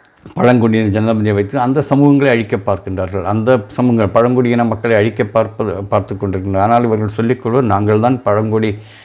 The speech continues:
என்பவரை ஜனாதிபதியாக ஆக்கினோம்" என்று. ஆனால் அதே பழங்குடி இனத்திலே வைத்து தான் இன்று லடாக்கிலும் அந்த லடாக் நிலங்களையும் மணிப்பூர் நிலங்களையும் ஆக்கிரமிக்கத்தான் அங்கெல்லாம் பிரச்சனைகளை உருவாக்கி வைத்திருக்கின்றார்கள்.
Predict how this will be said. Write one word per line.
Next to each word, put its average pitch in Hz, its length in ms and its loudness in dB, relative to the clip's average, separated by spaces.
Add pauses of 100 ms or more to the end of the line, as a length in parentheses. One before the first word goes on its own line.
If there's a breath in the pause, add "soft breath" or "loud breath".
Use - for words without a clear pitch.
(140 loud breath)
என்பவரை 113 640 0
ஜனாதிபதியாக 104 680 0
ஆக்கினோம்" 98 420 -2
என்று. 90 380 -6
ஆனால் 95 360 -4 (460 loud breath)
அதே 113 300 4
பழங்குடி 117 480 0
இனத்திலே 107 420 -2
வைத்து 104 300 -2
தான் 107 140 -2
இன்று 101 200 0
லடாக்கிலும் 110 840 0 (260)
அந்த 104 360 0
லடாக் 107 460 0
நிலங்களையும் 110 800 0 (120)
மணிப்பூர் 107 500 -2
நிலங்களையும் 107 600 0 (100)
ஆக்கிரமிக்கத்தான் 107 840 0
அங்கெல்லாம் 98 440 -2
பிரச்சனைகளை 110 480 -2
உருவாக்கி 104 460 -2
வைத்திருக்கின்றார்கள். 90 840 -6